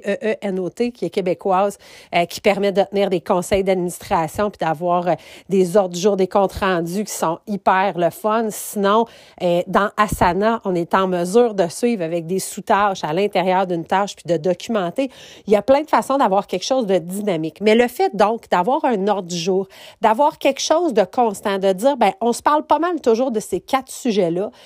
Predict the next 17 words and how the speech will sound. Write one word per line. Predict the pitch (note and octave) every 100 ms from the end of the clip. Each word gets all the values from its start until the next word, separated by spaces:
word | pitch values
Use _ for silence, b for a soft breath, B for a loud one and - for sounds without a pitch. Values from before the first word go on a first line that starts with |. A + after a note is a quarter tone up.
| B
puis | -
on | G#3
va | G3+ G#3+
se | -
mettre | C#4 D4+
un | A#3
divers, | F3 E3+ D#3+ D#3 E3+ A#3 B B B
ben, | F#3+ G3+ -
ça, | - - - C#4 D#4+ C4+
de | G3+
le |
créer, | G3+ - D4+ D4 D#4
de | A3
s'entendre | - D4+ D4+ F#4 F#4+
dessus | B3+ G3+ - C#4 -
une | D4 D4+
fois, | - A3 G3+